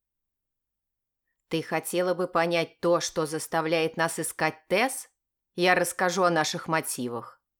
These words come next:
начал Гиа, и в его голосе я уловила нотки горечи. Это умерило страх и оставило лишь серьезный настрой. Когда-то наша планета имела тридцать четыре города.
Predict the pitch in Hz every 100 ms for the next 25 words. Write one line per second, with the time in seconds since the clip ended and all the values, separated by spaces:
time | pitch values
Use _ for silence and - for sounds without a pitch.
0 | _ _ - 170 156 170 156 156 220 254
1 | 240 - _ - _ 202 208 214 233 247
2 | 285 277 254 254 240 233 233 226 214 196
3 | 196 208 170 175 165 156 - 156 - _
4 | _ _ _ - 196 202 233 254 233 185
5 | 165 160 - 196 247 262 220 180 - 208
6 | 220 226 208 208 - 208 180 175 175 185
7 | 180 180 - 170 156 160 _ _ _ _
8 | _ _ _ _ _ - 147 143 156 170
9 | 156 143 139 151 147 147 151 202 208 180
10 | 160 156 151 151 190 196 190 156 165 160
11 | 147 151 143 135 135